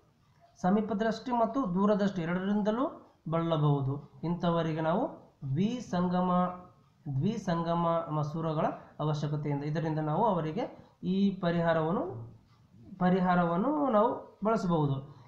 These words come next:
ಇವರಿಗೆ ಸ-, ವ್ಯಕ್ತಿಯು ಸಮೀಪದ ದೃಷ್ಟಿ ಅಥವಾ ದೂರದೃಷ್ಟಿ ಎರಡರಿಂದಲೂ ಕೆ-, ಸ-, ಹತ್ತಿರದ-, ಹತ್ತಿರದ-, ಹತ್ತಿರದಲ್ಲಿರುವಂಥ ವಸ್ತುಗಳು ಕೂಡ ಕಾಣುವುದಿಲ್ಲ, ದೂರದಲ್ಲಿರುವಂಥ ವಸ್ತುಗಳು ಕೂಡ ಇವರಿಗೆ ಸರಿಯಾದ ರೀತಿ ಗೋಚರಿಸುವುದಿಲ್ಲ. ಕಾರಣವೇನೆಂದರೆ ಮಸೂರವು ತನ್ನ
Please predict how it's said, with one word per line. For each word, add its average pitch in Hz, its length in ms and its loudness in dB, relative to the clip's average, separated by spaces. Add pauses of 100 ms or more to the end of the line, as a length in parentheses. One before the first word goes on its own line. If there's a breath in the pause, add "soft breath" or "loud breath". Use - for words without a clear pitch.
(100)
ಇವರಿಗೆ 202 540 0 (640)
ಸ-, - 40 -4
ವ್ಯಕ್ತಿಯು 175 640 2
ಸಮೀಪದ 202 440 0
ದೃಷ್ಟಿ 202 500 -2
ಅಥವಾ 196 640 -4 (120)
ದೂರದೃಷ್ಟಿ 190 580 0
ಎರಡರಿಂದಲೂ 196 640 0
ಕೆ-, 147 200 -6
ಸ-, - 100 -6
ಹತ್ತಿರದ-, 170 500 -2
ಹತ್ತಿರದ-, 185 560 -2
ಹತ್ತಿರದಲ್ಲಿರುವಂಥ 185 1000 -2
ವಸ್ತುಗಳು 190 500 -2
ಕೂಡ 196 120 -4
ಕಾಣುವುದಿಲ್ಲ, 190 460 -2 (440 loud breath)
ದೂರದಲ್ಲಿರುವಂಥ 180 760 0
ವಸ್ತುಗಳು 175 420 -2
ಕೂಡ 180 140 -2
ಇವರಿಗೆ 170 640 -2
ಸರಿಯಾದ 165 280 0
ರೀತಿ 180 440 -2
ಗೋಚರಿಸುವುದಿಲ್ಲ. 143 760 0 (260)
ಕಾರಣವೇನೆಂದರೆ 175 1120 0 (200)
ಮಸೂರವು 196 540 0
ತನ್ನ 185 300 0